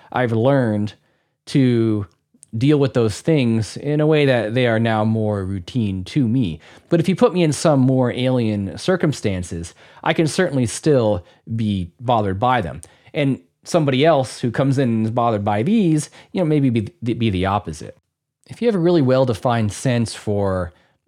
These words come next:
uh, kind of normalness and the way things should be, I think you're a little more susceptible to recognizing that things are bizarre or out of the ordinary and being kind of freaked out by that. Um, if you're the kind of person who thinks it is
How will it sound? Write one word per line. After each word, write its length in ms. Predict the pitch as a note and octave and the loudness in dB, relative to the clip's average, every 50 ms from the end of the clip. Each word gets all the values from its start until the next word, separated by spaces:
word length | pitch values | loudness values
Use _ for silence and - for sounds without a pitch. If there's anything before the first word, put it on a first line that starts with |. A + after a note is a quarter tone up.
| _ - | _ -10
uh, 260 | A2+ G#2+ G#2 G2 F#2+ | -6 -6 -4 -4 -6
kind 200 | F2+ - - B2+ | -4 -4 -2 -2
of 60 | G#2+ | 0
normalness 960 | G2+ G2+ G2+ G#2+ A2 A#2 A#2+ B2 C3 A#2+ A2 G2 F2+ F2 F2 F2 F2 - - G#2+ | 0 0 0 0 2 2 2 2 2 2 0 0 -2 -4 -4 -6 -6 -8 -10 -8
and 120 | G#2 G2+ | -6 -4
the 60 | G#2+ | -2
way 180 | G#2+ A2+ A2 A2+ | -2 -2 -2 -2
things 280 | G#2+ G#2+ G2 G2 F2+ | -2 -4 -4 -6 -6
should 360 | - - - B2+ A2+ G2+ F#2 F#2 | -6 -6 -4 -4 -4 -4 -4 -4
be, 240 | A2 A2 A2 G#2+ | -2 0 0 0
I 60 | G#2+ G#2+ | 0 0
think 200 | - F3+ F3 D#3+ | -2 -2 -2 0
you're 140 | D#3 C#3+ | 0 2
a 60 | B2+ A#2+ | 2 2
little 240 | B2 C#3 D3+ C#3+ | 2 2 2 2
more 240 | A#2 A2+ A2+ A2+ G#2 | 2 2 0 0 -2
susceptible 840 | G#2+ - G#2+ F#2+ - B2 A#2+ A2 - A2 F2+ G2 F#2 F#2 F2 E2+ - _ _ _ _ _ _ _ | -2 -4 -6 -4 -2 -2 -2 -2 -2 -4 -2 0 0 0 -2 -4 -6 _ _ _ _ _ _ _
to 160 | - - C3 | -4 -2 0
recognizing 640 | A#2 A#2 B2 A#2+ - A2+ A2 A2 G#2+ G#2 F#2 G#2+ G#2 | 0 0 0 0 0 0 0 2 0 0 0 -2 -2
that 200 | G#2 G2 F2 - | -2 -4 -4 -4
things 280 | B2 A2+ A2 A2 G2+ | -2 -2 0 0 0
are 420 | G#2 G2 F#2+ F#2 F#2 F2+ F2 - - _ _ _ _ _ _ _ _ _ - | 0 -2 0 -2 -2 -2 -4 -6 -8 _ _ _ _ _ _ _ _ _ -8
bizarre 560 | G#2 A2 A2 G2 A2 G#2+ G#2+ A2 G#2 G2 F#2+ | -4 -4 -2 0 0 2 2 2 2 2 2
or 20 | F#2+ | 2
out 180 | G2+ G#2+ A2 | 0 0 0
of 60 | G#2+ G2 | 0 0
the 80 | G2 | -2
ordinary 680 | F2+ F2+ F2+ F2 F2+ F2 F2 E2+ E2 E2 E2+ E2 - _ _ _ _ _ _ _ | -2 -2 -4 -4 -4 -6 -6 -6 -6 -6 -8 -10 -12 _ _ _ _ _ _ _
and 340 | - B2 A2+ G#2+ G#2 F#2+ F#2+ | -6 -4 -2 -2 -2 -2 -2
being 220 | A2 G#2+ G#2 G#2 | -2 -2 -2 -2
kind 220 | - - A2+ G2+ | -2 -2 -2 -2
of 80 | F#2+ F#2 | -2 -4
freaked 320 | - - G2+ F2+ D#2+ - | -6 -6 -8 -6 -4 -2
out 200 | G#2 G#2 G#2+ F2 | -2 -2 -2 -4
by 200 | D2 D#2 D2+ D2+ | -6 -8 -8 -8
that. 300 | C#2 C#2 C#2 C2+ C#2 - _ _ _ _ _ _ _ _ | -8 -8 -10 -10 -12 -14 _ _ _ _ _ _ _ _
Um, 320 | - F2+ F2 F2 E2+ F2 E2 - | -8 -6 -6 -4 -6 -6 -8 -8
if 140 | A2 - | -6 -2
you're 80 | D3 C#3+ | 0 0
the 80 | C3+ B2+ | 0 0
kind 180 | - C3+ A#2+ | 0 -2 -2
of 80 | G#2+ - | -2 -4
person 600 | - - C#3 C3+ B2 - B2+ G#2+ F#2+ F#2+ G2 - - G2 | -2 -2 0 0 0 0 -2 -2 -2 -2 -4 -6 -8 -6
who 400 | G2+ A2+ G#2+ G2 F#2+ F#2 F2+ E2+ - - _ _ _ _ | -4 -2 -2 0 0 -2 -4 -6 -10 -16 _ _ _ _
thinks 340 | - C#3+ C3+ A2+ - - - - - | 0 0 0 -2 -4 -8 -10 -6 -4
it 160 | G#2+ G#2+ G2+ | -2 -2 0
is 480 | G2+ G2 F#2+ F#2 F2+ F2 - - - | 0 0 -2 -2 -4 -4 -6 -10 -14